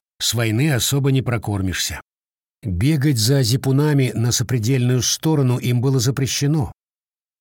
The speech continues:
У донских казаков изначально даже струги подбирали, чтобы лишить их возможности нападать на турецкие корабли. Второй нож был выкован гораздо быстрее.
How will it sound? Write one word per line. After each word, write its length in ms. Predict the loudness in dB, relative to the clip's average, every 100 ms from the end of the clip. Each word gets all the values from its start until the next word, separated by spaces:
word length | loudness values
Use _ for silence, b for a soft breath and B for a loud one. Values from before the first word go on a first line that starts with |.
| -10
У 140 | -4
донских 460 | 0 0 0 0 -2
казаков 560 | 0 -2 -2 -2 -2 -2
изначально 600 | -2 -2 0 0 2 0
даже 320 | 0 -2 -2
струги 540 | -2 -2 0 0 0
подбирали, 720 | -2 -2 -2 0 0 -4 -8 -18 _ _ _ _ _ -12
чтобы 380 | -8 -2 0 0
лишить 420 | 0 0 0 -2
их 120 | -2
возможности 760 | -2 0 0 0 0 -2 -2 -4 _ _ -6
нападать 560 | -4 0 -2 0 -2 -2
на 80 | -2
турецкие 480 | -2 -2 -2 -4
корабли. 560 | -4 -4 -4 -6 -12 -16 _ _ _ _ _ _ _ _ _ _ _ _ _ _ _ _ -12
Второй 580 | -4 -2 2 2 4
нож 400 | 4 4 2 0
был 220 | -2 0 0
выкован 540 | 0 0 0 0 2
гораздо 420 | 2 2 0 0
быстрее. 720 | 0 -2 0 0 0 -4 -8